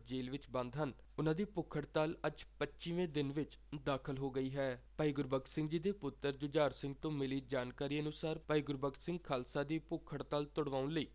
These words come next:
ਪੁਲਿਸ ਅਧਿਕਾਰੀਆਂ ਵੱਲੋਂ ਬੀਤੀ ਰਾਤ ਕੋਸ਼ਿਸ਼ ਕੀਤੀ ਗਈ, ਜਿਸ ਉੱਤੇ ਭਾਈ ਗੁਰਬਖਸ਼ ਸਿੰਘ ਖਾਲਸਾ ਨੇ ਚੇਤਾਵਨੀ ਦਿੰਦਿਆਂ ਦੋ ਦਿਨ ਦਾ ਅਲਟੀਮੇਟਮ ਦਿੱਤਾ ਹੈ ਕਿ ਜੇ ਛੇ ਨਜ਼ਰਬੰਦ ਸਿੱਖ ਨੌਜਵਾਨਾਂ ਨੂੰ ਛੱਡੇ ਬਗੈਰ ਉਹਨਾਂ ਦੀ ਭੁੱਖ ਹੜਤਾਲ ਤੁੜਵਾਉਣ ਦੀ ਕੋਸ਼ਿਸ਼ ਕੀਤੀ ਗਈ ਤਾਂ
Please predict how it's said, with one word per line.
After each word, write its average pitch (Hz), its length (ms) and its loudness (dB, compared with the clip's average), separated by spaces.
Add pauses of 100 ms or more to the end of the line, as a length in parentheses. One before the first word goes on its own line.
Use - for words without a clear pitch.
(120)
ਪੁਲਿਸ 156 340 2
ਅਧਿਕਾਰੀਆਂ 160 480 2
ਵੱਲੋਂ 165 240 2
ਬੀਤੀ 143 360 0
ਰਾਤ 143 240 4
ਕੋਸ਼ਿਸ਼ 135 440 -4
ਕੀਤੀ 135 340 -6
ਗਈ, 139 220 0 (100)
ਜਿਸ 135 180 -2
ਉੱਤੇ 160 220 -2
ਭਾਈ 175 200 4
ਗੁਰਬਖਸ਼ 131 420 -2
ਸਿੰਘ 139 180 -2
ਖਾਲਸਾ 143 400 -2
ਨੇ 151 180 0
ਚੇਤਾਵਨੀ 139 480 -2
ਦਿੰਦਿਆਂ 143 360 0 (160)
ਦੋ 143 200 6
ਦਿਨ 156 180 4
ਦਾ 175 180 4 (100)
ਅਲਟੀਮੇਟਮ 147 560 2
ਦਿੱਤਾ 147 240 0
ਹੈ 156 180 4
ਕਿ 165 180 2
ਜੇ 147 280 2 (100)
ਛੇ 151 200 0
ਨਜ਼ਰਬੰਦ 151 520 2
ਸਿੱਖ - 340 -4
ਨੌਜਵਾਨਾਂ 139 540 2
ਨੂੰ 165 220 0
ਛੱਡੇ 143 300 0
ਬਗੈਰ 143 380 2 (380)
ਉਹਨਾਂ 151 160 4
ਦੀ 175 100 2
ਭੁੱਖ 175 320 -4
ਹੜਤਾਲ 151 320 2
ਤੁੜਵਾਉਣ 139 460 0
ਦੀ 147 100 -4
ਕੋਸ਼ਿਸ਼ - 440 -6
ਕੀਤੀ 143 340 -4
ਗਈ 156 120 2
ਤਾਂ 170 160 0